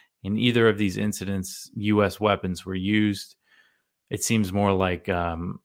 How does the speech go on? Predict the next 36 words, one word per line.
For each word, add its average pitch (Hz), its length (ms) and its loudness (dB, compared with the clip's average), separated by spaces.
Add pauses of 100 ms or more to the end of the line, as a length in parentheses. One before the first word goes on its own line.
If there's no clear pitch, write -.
maybe 98 300 0
an 92 60 -2
explosive 101 640 0
was 95 200 -4
used 104 360 2
or 95 100 -2
some-, 104 320 0
something 98 280 0
like 92 160 0
that. 104 180 6
We 131 80 10
really 127 240 12
don't 101 180 4
know, 98 340 0
but 92 360 0
it 110 100 -4
doesn't 104 320 4
look 98 220 -4
like 92 200 0
they've 92 220 0
used 92 240 -2
any 90 160 -4
kind 87 260 -6
of 85 180 -12
U 90 180 -4
S 87 180 -4
provided 90 560 -2
rocket 90 500 -2
systems 92 520 -6
or 95 200 -2
artillery 143 560 8
systems 123 680 0 (440)
to - 80 -2
launch 117 240 6
these 113 160 0
attacks. 113 540 2